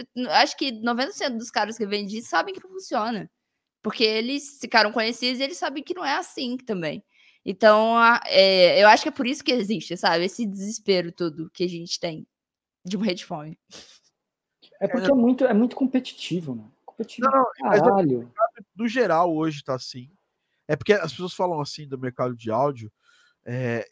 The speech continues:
Speaker 3: mas as pessoas não esquecem que a gente tá vivendo uma, uma crise do empe-, do emprego
Speaker 2: É.
Speaker 3: no mundo, em todas as áreas. E a nossa, por,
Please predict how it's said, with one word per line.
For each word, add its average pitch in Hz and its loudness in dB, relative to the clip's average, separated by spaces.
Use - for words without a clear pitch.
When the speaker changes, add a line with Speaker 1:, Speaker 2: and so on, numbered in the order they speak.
Speaker 3:
mas 143 2
as 175 -6
pessoas 196 -8
não 202 -18
esquecem 208 -2
que 214 -6
a 196 2
gente 208 -12
tá 208 0
vivendo 196 -6
uma, 190 -10
uma 160 -10
crise 170 -10
do 170 -16
empe-, 156 -10
do 151 -14
emprego 160 -8
Speaker 2:
É. 202 -6
Speaker 3:
no - -16
mundo, 156 -8
em 147 -16
todas 220 4
as 151 -2
áreas. 123 -2
E 220 4
a 262 4
nossa, 185 0
por, 247 -8